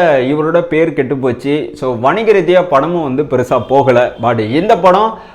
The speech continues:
ஆ, உண்மையிலேயே வந்து வெற்றி படமாகவும் இருக்கணும், அதே சமயம் மக்களோட அந்த எதிர்பார்ப்பையும் பூர்த்தி பண்ணணும், அதே சமயம் வந்து வணிக ரீதியா இந்த படம் வந்து ஐந்நூறு, அறுநூறு, எழுநூறு கோடி கிட்ட கலெக்ட் பண்ணணும் அப்படிங்கிறதுல கமல் சார் வந்து தீர்க்கமா இருக்காங்க.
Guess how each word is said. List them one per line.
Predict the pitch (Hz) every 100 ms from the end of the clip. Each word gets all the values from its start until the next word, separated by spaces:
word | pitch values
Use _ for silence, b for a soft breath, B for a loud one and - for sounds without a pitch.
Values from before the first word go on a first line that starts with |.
| B -
ஆ, | 139 143
உண்மையிலேயே | 143 190 226 226 240
வந்து | 202 160 202 190
வெற்றி | 143 143
படமாகவும் | 175 180 175 180 190 196
இருக்கணும், | 190 175 175 185 202 139
அதே | 143 196
சமயம் | 202 190 185 190
மக்களோட | 139 - 196 196
அந்த | 165 135 127
எதிர்பார்ப்பையும் | 131 170 180 185 165 190 180
பூர்த்தி | 180 180
பண்ணணும், | 170 160 175 208
அதே | 139 135 190
சமயம் | 202 196 175 165
வந்து | 151 196 175
வணிக | 139 208 226
ரீதியா | 240 208 233
இந்த | 226 185
படம் | 156 175 190
வந்து | 160 196
ஐந்நூறு, | 170 143 185 190 185
அறுநூறு, | 156 156 165 160
எழுநூறு | 147 139 135 113
கோடி | 170 196 208
கிட்ட | 170 151 208
கலெக்ட் | - 147 151 151
பண்ணணும் | 147 135 113
அப்படிங்கிறதுல | 113 135 143 120 117 190
கமல் | 202 165 175
சார் | 175 156
வந்து | 123 117 160 175 113
தீர்க்கமா | 139 147 160 147 139
இருக்காங்க. | 120 117 113 147 196